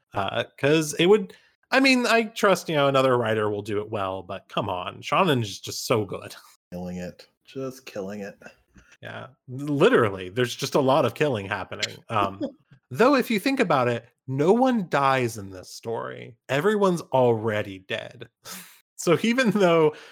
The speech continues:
Speaker 1: we get grisly descriptions of, like, zombies being torn to pieces by birds and other zombies and stuff, they're already dead.
Speaker 2: I mean, technically, we get a flashback of, uh, Wilhelm's
Speaker 1: <laughs>
Speaker 2: death.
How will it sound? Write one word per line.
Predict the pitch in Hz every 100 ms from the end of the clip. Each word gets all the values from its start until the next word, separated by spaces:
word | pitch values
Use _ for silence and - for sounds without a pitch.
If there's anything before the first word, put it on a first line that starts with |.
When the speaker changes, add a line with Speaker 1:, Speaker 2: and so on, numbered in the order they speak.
| -
Speaker 1:
we | 165
get | 160 165
grisly | 131 131 160 180 170
descriptions | 147 - 151 139 139 117
of, | 113 113
like, | 104 - _ _
zombies | 117 127 127 131 127 120 113
being | 127 110 110
torn | - 123 117
to | 110
pieces | - 110 110 110 101
by | 107
birds | 98 - 107 104 104 95
and | 104
other | 101 101 98
zombies | 104 101 98 98 92
and | 101
stuff, | - 104 95
they're | - 190
already | 294 147 196 196
dead. | 113 139 165 127 131 - -
Speaker 2:
I | 156
mean, | 180 180 170
technically, | 165 - 185 185 190 190 - 156
we | 139 135 135
get | 127
a | 117
flashback | - 117 113 - - 101 104 -
of, | 104 101 104 104
uh, | 101 101 107 - _ _ -
Wilhelm's | 117 113 120 110 107 110 110 113 - - - 349
Speaker 1:
<laughs> | - - 113
Speaker 2:
death. | 117 135 - -